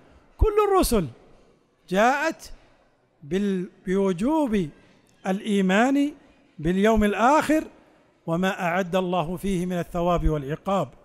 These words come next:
وكذلك أصول الشرائع التي ذكرها الله جل وعلا في كتابه في سورة الأنعام والأعراف والإسراء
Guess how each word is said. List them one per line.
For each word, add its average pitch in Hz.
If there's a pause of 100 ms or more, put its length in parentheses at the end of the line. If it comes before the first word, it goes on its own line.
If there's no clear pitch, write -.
(840)
وكذلك 285
أصول 285
الشرائع 254 (540)
التي 220
ذكرها 233
الله 226
جل 208
وعلا 208 (580)
في 214
كتابه 214
في 180
سورة 202
الأنعام 185
والأعراف 180 (1160)
والإسراء 180